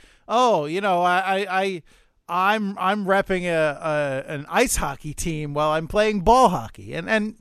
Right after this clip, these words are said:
I, I realize I'm probably making a mountain out of a molehill and splitting hairs, but that's kinda what I do.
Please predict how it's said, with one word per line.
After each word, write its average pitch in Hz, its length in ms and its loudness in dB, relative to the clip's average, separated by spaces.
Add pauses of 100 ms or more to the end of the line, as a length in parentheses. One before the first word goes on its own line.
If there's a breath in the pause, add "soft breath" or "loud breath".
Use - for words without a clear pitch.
I, 254 220 4
I 240 80 6
realize 226 460 2
I'm 175 200 -4
probably 170 380 2
making 165 320 -4
a 160 60 -4
mountain 160 260 0
out 156 100 0
of 127 80 -6
a 135 40 -8
molehill 147 400 0
and 135 100 -8
splitting 147 300 -6
hairs, 143 340 0
but - 240 -10 (280 soft breath)
that's - 180 0
kinda 262 200 4
what 247 120 6
I 226 100 6
do. 180 320 0